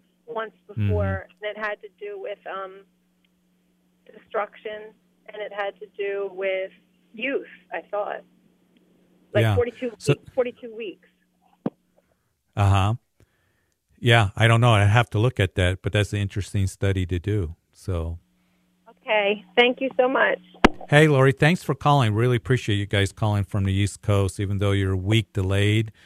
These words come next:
Speaker 2: Um, I appreciate your question. Very good question.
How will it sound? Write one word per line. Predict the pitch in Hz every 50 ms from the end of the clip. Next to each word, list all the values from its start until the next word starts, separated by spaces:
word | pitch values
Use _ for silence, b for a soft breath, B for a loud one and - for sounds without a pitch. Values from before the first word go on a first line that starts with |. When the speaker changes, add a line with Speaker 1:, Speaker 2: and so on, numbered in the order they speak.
| b b b b -
Speaker 2:
Um, | 95 95 92 92 92 92 92 92 95 95 104 - -
I | 110 98
appreciate | 98 98 92 - - 107 95 - 110 101 101
your | 104 92 -
question. | _ - - 107 98 - - 110 104 98
Very | 95 - 104 104 107 107
good | 98 - 101 -
question. | _ - 104 101 - - - 92 87 90 -